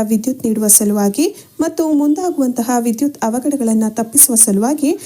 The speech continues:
ಇಂಧನ ಸಚಿವರಿಗೆ ಮನವಿ ಮಾಡಿದ ಪರಿಣಾಮ ಅವರು ಇದೀಗ ಸುಮಾರು ಎರಡು ಪಾಯಿಂಟ್ ಎಂಟು ಸೊನ್ನೆ ಕೋಟಿ ರು ಅನುದಾನವನ್ನ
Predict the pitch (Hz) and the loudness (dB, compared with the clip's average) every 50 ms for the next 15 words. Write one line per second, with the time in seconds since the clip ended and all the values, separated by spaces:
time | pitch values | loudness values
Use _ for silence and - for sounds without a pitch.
0 | - - - _ 302 339 349 392 415 381 370 339 - 285 - - 254 254 240 233 | -16 -20 -6 _ 0 0 0 0 0 0 0 0 0 0 -2 -2 -2 -2 -2 -2
1 | 233 247 240 233 226 220 226 254 294 294 262 240 226 226 - 220 214 - 220 226 | -2 0 0 0 0 -2 0 0 0 0 0 0 -2 -2 -2 -4 -2 -2 -2 0
2 | 208 214 226 285 302 294 269 339 - - - - - - - 311 339 381 403 381 | 0 0 2 2 0 0 0 -4 -6 -8 -16 -20 -20 -6 -4 -4 -2 0 0 0
3 | 339 311 311 - 262 233 311 320 320 - 262 240 233 - - 233 220 220 220 214 | 0 -2 0 -2 -2 0 0 -2 0 0 0 0 2 0 0 2 2 0 0 0
4 | 277 359 403 - - - _ _ - 240 285 294 311 349 381 415 403 - 302 269 | 0 -2 -2 -6 -16 -20 _ _ -2 0 0 0 0 -2 -2 -4 -2 -2 -2 -2
5 | 262 269 - - 247 240 233 226 285 285 285 - 262 247 233 226 226 226 233 220 | -2 -2 -2 -2 -2 -2 -2 0 0 0 2 2 2 2 0 0 0 0 0 -2
6 | 208 214 233 220 220 247 247 247 - 226 226 240 269 311 311 294 254 226 226 220 | -2 0 -2 -2 0 0 -2 -2 -2 0 0 0 0 0 0 0 0 2 2 2
7 | 220 | 2